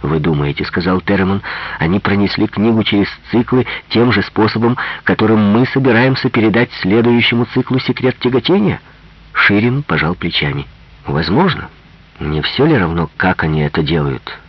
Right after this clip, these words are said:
Как-то умудряются. Я хочу только сказать, что эта книга полна всяческих искажений, хотя в основу её и легли действительные факты.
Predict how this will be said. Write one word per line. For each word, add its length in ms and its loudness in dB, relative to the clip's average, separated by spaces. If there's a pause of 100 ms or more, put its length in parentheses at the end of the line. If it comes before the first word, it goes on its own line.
(100)
Как-то 320 0
умудряются. 760 0 (340)
Я 120 2
хочу 300 0
только 300 0
сказать, 340 0
что 240 -2
эта 220 2
книга 360 0
полна 440 2
всяческих 720 -2
искажений, 720 0 (360)
хотя 420 0
в 60 2
основу 420 2
её 360 0 (340)
и 80 2
легли 420 2 (340)
действительные 840 0
факты. 520 -8